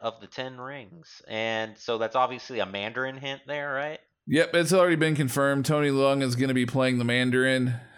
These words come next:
Speaker 2: Uh, he's, uh, and it's the official, like, Mandarin from the, we all know and love from the Iron Man comics and things like that. It's not gonna be,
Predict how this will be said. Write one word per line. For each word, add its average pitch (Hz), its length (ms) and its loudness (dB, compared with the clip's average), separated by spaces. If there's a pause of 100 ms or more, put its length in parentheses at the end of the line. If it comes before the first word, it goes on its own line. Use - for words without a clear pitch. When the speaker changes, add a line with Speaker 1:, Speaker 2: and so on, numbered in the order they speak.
(120)
Speaker 2:
Uh, 110 540 2
he's, 117 840 0
uh, 101 500 4
and 135 100 2
it's 139 140 0
the 139 100 2
official, 139 420 2
like, 135 280 2
Mandarin 139 920 2
from 120 400 0
the, 107 180 0
we 120 160 2
all 117 160 2
know 117 180 2
and 113 160 0
love 117 360 2
from 113 200 0
the 90 80 0
Iron 123 300 2
Man 123 240 0
comics 123 500 0
and 120 140 -2
things 120 240 0
like 107 160 -2
that. 120 280 2
It's 98 220 -2
not 113 260 0
gonna 117 180 0
be, 110 480 0